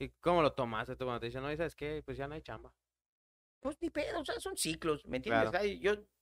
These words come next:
Speaker 2: yo siempre, siempre he sabido que las cosas, eh, van a terminar en algún momento, y sobre todo en cuestiones de trabajo,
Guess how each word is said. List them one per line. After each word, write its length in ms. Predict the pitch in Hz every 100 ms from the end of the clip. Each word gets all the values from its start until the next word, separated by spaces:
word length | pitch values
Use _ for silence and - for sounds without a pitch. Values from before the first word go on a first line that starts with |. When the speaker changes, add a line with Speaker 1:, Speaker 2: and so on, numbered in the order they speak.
| _
Speaker 2:
yo 180 | 160 233
siempre, 580 | 226 220 220 180 160 - 180
siempre 360 | - 226 233
he 40 | 240
sabido 540 | 156 131 151 190 151
que 180 | 131 123
las 180 | 123 117
cosas, 440 | 160 170 147 - -
eh, 400 | 120 117 113 107 - _ _ _
van 200 | 143 156
a 120 | 143
terminar 500 | 135 127 127 127 135
en 120 | 127
algún 220 | 113 120
momento, 380 | 123 110 113 113
y 40 | 120
sobre 240 | 131 139
todo 120 | 185
en 60 | 190
cuestiones 300 | 135 151 139
de 100 | 120
trabajo, 440 | 110 123 175 -